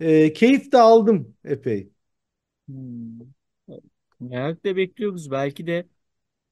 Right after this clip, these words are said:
Speaker 2: o alana doğru yöneleceksin abi. E, öyle yönelen, e,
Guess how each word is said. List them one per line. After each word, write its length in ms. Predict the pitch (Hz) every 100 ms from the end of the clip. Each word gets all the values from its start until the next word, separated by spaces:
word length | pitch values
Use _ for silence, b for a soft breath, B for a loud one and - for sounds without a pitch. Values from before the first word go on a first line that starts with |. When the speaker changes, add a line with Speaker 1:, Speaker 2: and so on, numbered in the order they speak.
| _
Speaker 2:
o 220 | 143 156
alana 340 | 147 160 185 175
doğru 280 | 156 139
yöneleceksin 680 | 131 127 120 113 113 - -
abi. 380 | 127 131 110 104 _ _ _ _ _ _ _ -
E, 140 | 113
öyle 220 | 131 147
yönelen, 540 | 151 151 156 151 147 - _ _ _ _ _
e, 100 | 123